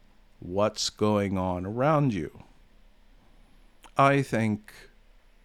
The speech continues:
this is very important. My God, observation. When observation becomes a lost art. So,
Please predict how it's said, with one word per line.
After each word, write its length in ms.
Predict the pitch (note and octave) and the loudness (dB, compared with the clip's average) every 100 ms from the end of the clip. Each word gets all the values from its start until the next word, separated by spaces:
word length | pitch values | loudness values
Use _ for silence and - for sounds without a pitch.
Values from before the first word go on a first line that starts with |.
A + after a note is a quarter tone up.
| _ _ _ _ _ | _ _ _ _ _
this 140 | G2 G2+ | -12 -8
is 140 | F#2+ | -6
very 220 | F#2 F#2 | -4 -4
important. 760 | F2+ F#2+ C#3+ C3+ G#2+ F2 E2 - _ _ _ _ _ _ _ _ _ _ _ - | -4 -2 0 0 -2 -6 -8 -16 _ _ _ _ _ _ _ _ _ _ _ -6
My 140 | G2+ | -6
God, 680 | E2+ A2 B2 G2 E2+ G#2 G#2+ _ - _ _ _ _ _ _ _ _ _ | -4 0 2 2 -2 -10 -16 _ -20 _ _ _ _ _ _ _ _ _
observation. 1120 | - A2 C3+ C3 D3 C3+ C3 B2+ - G2 - F2+ - - _ _ _ _ _ _ _ _ | -2 -2 -2 -4 -6 -2 0 0 -2 -6 -8 -12 -18 -20 _ _ _ _ _ _ _ _
When 160 | F#2 F2 | -8 -4
observation 1040 | F#2 F#2+ - F#2+ F#2 A2 C3+ B2+ A#2+ G#2 | -2 -4 -6 -8 -4 -2 0 -2 -4 -4
becomes 840 | F#2 F2+ - F#2 F2+ E2+ - - - _ _ _ - | -4 -10 -6 -4 -2 -4 -6 -10 -10 _ _ _ -14
a 40 | |
lost 500 | E2 E2+ - - - - | -8 -8 -6 -8 -8 -2
art. 440 | A2+ G2+ D2+ - - - _ _ _ - - _ _ - _ - - - - - - - - - - - | 0 0 -4 -18 -20 -20 _ _ _ -20 -20 _ _ -20 _ -20 -20 -20 -20 -20 -20 -20 -20 -20 -18 -12
So, 500 | - F#3 F#3 A#2 G2+ | -6 0 0 0 -4